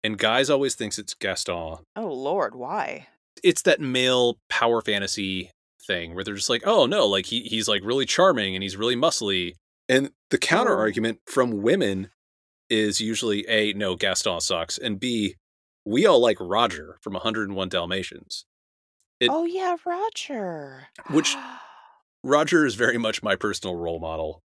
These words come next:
Speaker 1: The dude's a talented musician. He loves animals, and he's got that, that grade A snark where he literally is trolling the villain when she comes to his house
Speaker 2: <laughs>
Speaker 1: with a motherfucking trombone from upstairs. And
Speaker 2: Ugh.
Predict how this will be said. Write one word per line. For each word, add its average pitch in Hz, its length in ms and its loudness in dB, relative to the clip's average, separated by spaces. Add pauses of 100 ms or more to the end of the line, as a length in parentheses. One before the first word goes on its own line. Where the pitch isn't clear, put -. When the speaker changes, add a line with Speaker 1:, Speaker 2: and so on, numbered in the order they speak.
Speaker 1:
The 131 60 -2
dude's 131 300 0
a 147 40 4
talented 113 440 0
musician. 85 680 -6 (360)
He 117 120 -2
loves 110 360 0
animals, 85 600 -4
and 101 120 -4
he's 101 120 -2
got 117 200 0
that, 104 200 -2 (680)
that 123 240 -12
grade 98 540 -4
A 107 260 -4
snark - 640 -4
where 92 100 -4
he 104 280 -6
literally 101 500 -4
is 90 140 -2
trolling 110 840 -4
the 110 240 -4
villain 98 500 -4
when 101 140 -4
she 101 140 -6
comes 95 260 -4
to - 100 -4
his 98 120 -4
house 92 360 0 (160)
Speaker 2:
<laughs> - 160 -20
Speaker 1:
with 110 320 0
a 104 160 0
motherfucking 113 920 -4
trombone 95 680 -2
from 95 160 -6
upstairs. 87 760 -6 (680)
And 113 440 2
Speaker 2:
Ugh. 180 240 -6